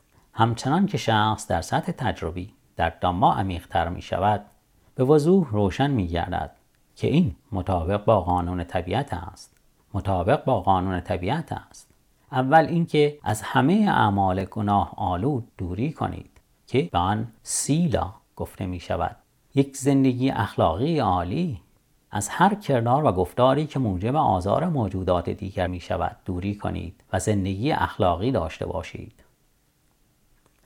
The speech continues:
عمل نیک انجام دهید و نیکوترین عمل مسلط بودن بر ذهن است. هرگز پرده ذهن خود نباشید. تمرکز حواس را یاد بگیرید.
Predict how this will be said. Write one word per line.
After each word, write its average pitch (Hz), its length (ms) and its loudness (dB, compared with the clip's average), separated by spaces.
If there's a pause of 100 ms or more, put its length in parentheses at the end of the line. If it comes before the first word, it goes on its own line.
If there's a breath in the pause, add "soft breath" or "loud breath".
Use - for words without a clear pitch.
عمل 123 360 6
نیک 135 420 2
انجام 85 360 -2
دهید - 340 -8 (300)
و 110 60 2
نیکوترین 101 760 2
عمل 101 420 2 (180)
مسلط 87 500 0
بودن 98 400 -2
بر 85 140 2
ذهن 95 300 -2
است. 87 460 -8 (320)
هرگز 147 480 4
پرده 101 380 6
ذهن 95 340 0
خود 127 300 0
نباشید. 104 680 0 (300)
تمرکز 110 560 4
حواس 110 520 2
را 92 100 0
یاد 90 280 -2
بگیرید. 87 600 -8